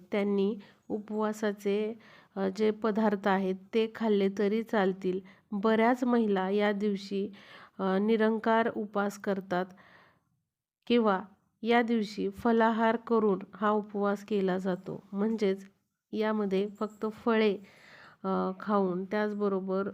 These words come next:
दूध तुम्ही पिऊ शकता. अशा प्रकारे हा उपवास केला जातो.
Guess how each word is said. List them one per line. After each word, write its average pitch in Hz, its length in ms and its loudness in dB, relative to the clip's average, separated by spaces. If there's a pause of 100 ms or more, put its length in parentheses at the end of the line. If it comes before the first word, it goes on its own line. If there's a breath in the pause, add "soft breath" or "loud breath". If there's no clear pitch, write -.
दूध 226 400 0 (320)
तुम्ही 196 200 2
पिऊ 208 300 0
शकता. 196 420 -4 (880 soft breath)
अशा 220 200 -2
प्रकारे 208 460 -2
हा 208 260 -2
उपवास 202 680 -2
केला 196 380 0
जातो. 202 460 -2